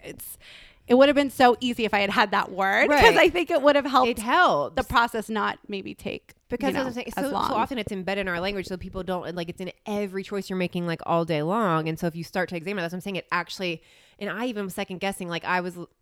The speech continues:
Speaker 2: you know, throughout as a subtitle, or I wrote it for an article one time before, like, how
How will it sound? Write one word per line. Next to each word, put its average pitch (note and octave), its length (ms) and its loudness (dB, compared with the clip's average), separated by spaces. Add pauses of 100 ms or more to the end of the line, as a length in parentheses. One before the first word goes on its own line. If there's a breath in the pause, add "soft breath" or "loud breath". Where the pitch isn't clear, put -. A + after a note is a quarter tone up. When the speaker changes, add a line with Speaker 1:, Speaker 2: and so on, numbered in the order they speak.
Speaker 2:
you F#3 100 -6
know, D#3+ 300 -6
throughout F#3+ 340 -4
as F3 100 -8
a F3 60 -8
subtitle, E3 720 -6
or D3+ 320 -8
I D#3 100 -6
wrote E3+ 240 -8
it - 100 -8
for D#3+ 140 -12
an D3 80 -8
article D#3+ 480 -6
one D3+ 140 -10
time D#3+ 160 -8
before, D#3+ 260 -8
like, D3 180 -6
how A#3+ 380 -2